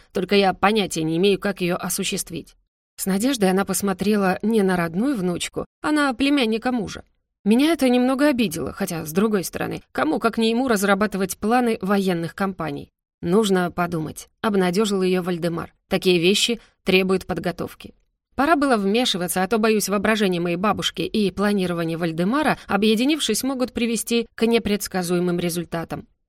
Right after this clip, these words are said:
Гердо мне был дорог, как город моего детства. Не хотелось бы, чтобы с ним что-то случилось. «Мне кажется, лучшей местью будет твоя счастливая семейная жизнь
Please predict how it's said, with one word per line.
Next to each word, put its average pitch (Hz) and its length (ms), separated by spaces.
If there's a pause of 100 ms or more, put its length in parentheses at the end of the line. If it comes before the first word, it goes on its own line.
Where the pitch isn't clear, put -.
(140)
Гердо 202 320
мне 170 160
был 170 180
дорог, 196 480
как 190 200
город 202 280
моего 190 280
детства. 202 480 (180)
Не 233 160
хотелось 214 460
бы, 156 100
чтобы 156 300
с - 100
ним 190 300
что-то - 340
случилось. 175 640 (640)
«Мне 247 260
кажется, 247 460
лучшей 226 300
местью 202 420
будет 226 280
твоя 214 180
счастливая 208 500
семейная 180 480
жизнь 247 340